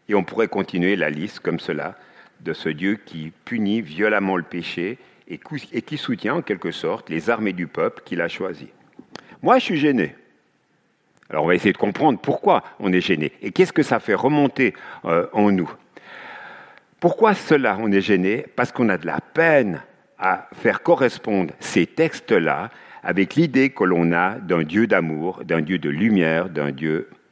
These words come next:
Voilà. La notion de la justice de Dieu, ça fait partie des choses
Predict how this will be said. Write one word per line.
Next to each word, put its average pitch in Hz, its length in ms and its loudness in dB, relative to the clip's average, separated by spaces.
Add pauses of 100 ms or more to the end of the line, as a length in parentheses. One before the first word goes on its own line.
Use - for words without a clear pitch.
Voilà. 69 300 -10 (460)
La 107 120 2
notion 190 420 4
de 120 80 0
la 101 80 4
justice 185 520 0
de 123 120 4
Dieu, 104 340 2 (160)
ça - 320 -2
fait 190 120 0
partie 143 400 -6
des 110 120 -2
choses 117 400 -4